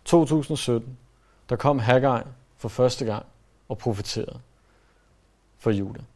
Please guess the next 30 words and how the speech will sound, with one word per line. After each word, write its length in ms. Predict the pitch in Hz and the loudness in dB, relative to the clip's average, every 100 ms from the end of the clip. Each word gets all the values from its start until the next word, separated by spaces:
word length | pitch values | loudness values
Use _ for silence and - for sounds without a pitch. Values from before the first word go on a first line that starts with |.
| _ _ _ _ _ _ _ _ _ _ _ - | _ _ _ _ _ _ _ _ _ _ _ 6
Det 80 | |
var 60 | 139 | 8
det, 140 | 147 | 8
vi 60 | 139 | 6
så 220 | - 147 | 6 6
på 200 | 127 123 | 6 2
for 160 | 117 123 | 4 2
et 60 | |
par 100 | 107 | 4
måneder 280 | 113 107 123 | 2 4 4
siden 320 | 123 120 113 | 4 4 2
i 60 | 117 | 2
Haggais 340 | 104 107 117 | 0 2 0
bog, 200 | 107 113 | 0 -2
kapitel 340 | 110 104 107 - | -4 -8 -8 -6
et. 160 | 117 - - - | -8 -10 -20 6
Det 120 | 139 143 | 12 12
er 40 | |
der, 80 | 151 | 12
hvor 180 | 143 139 | 12 8
han 280 | 131 127 - - - - | 8 2 -4 -20 0 8
opildner 420 | 170 165 170 151 | 10 10 8 6
folket 500 | - 139 135 143 131 | 8 8 8 2 -2
til 140 | - | 4
at 260 | 131 123 - | 6 4 6
genopbygge 500 | 147 156 156 131 120 | 6 8 6 2 2
templet 400 | - 131 120 127 | 2 0 0 2
endnu 160 | 120 | 2
en 80 | 120 | 2
gang. 200 | 107 104 | 0 -2